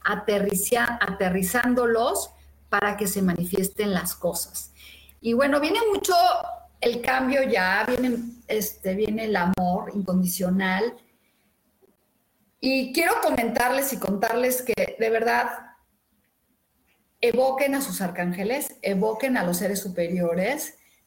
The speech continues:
para que les ayuden a que se manifiesten las cosas. Y bueno, pues no sé si a alguien le falta o algo más,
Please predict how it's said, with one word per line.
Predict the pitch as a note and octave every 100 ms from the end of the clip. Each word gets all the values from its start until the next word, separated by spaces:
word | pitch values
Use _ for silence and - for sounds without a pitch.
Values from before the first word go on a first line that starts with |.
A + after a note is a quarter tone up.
| _
para | G#3+ G3
que | G3
les | F#3+ F#3
ayuden | F#3+ G3 G#3 A3+
a | G3+
que |
se | -
manifiesten | D#3+ E3+ F3 F#3+ F#3 G#3 F#3
las | E3+
cosas. | - F#3 F#3 F3+ - _ _ _ _ _
Y | -
bueno, | A3 A#3+ A#3+
pues | A#3 G#3+ F#3+
no | B3+
sé | C4 C#4+ C4 C#4+
si | -
a | B3
alguien | B3+ C4+
le | G#3
falta | G3 A3 B3 C4 B3+ A#3+
o | A3+
algo | A3+ A3+ G#3
más, | G#3 A3 C4+ D#4 -